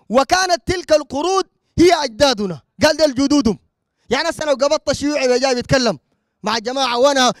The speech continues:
وإنه والحرية والكيزان عملوا وفعلوا كده، أيوة، قول له أول حاجة أنت، آه، إنجلز،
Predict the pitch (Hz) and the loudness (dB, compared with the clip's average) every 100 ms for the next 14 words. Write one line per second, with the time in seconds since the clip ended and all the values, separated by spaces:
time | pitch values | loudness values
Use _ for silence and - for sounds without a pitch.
0 | 165 226 277 269 254 254 220 _ 202 240 | -4 -4 -4 -6 -2 -2 -4 _ -4 -4
1 | - 247 277 262 233 - 196 220 254 247 | -4 -4 -2 0 0 -2 -8 -4 -2 -2
2 | 294 254 269 262 247 - - 196 269 262 | -4 -4 0 0 0 -4 -10 -2 0 0
3 | 233 - 294 339 - _ - 202 208 202 | -4 -6 -2 -2 -2 _ -10 -8 -6 -2
4 | 202 196 190 190 185 175 _ _ 175 262 | 0 2 2 0 -2 -6 _ _ -10 -2
5 | 330 330 320 262 302 294 302 - 294 - | 0 2 0 0 -4 -2 -2 -2 -2 -4
6 | _ _ - 208 - 311 262 269 294 | _ _ -18 -16 -8 -6 -4 -2 -4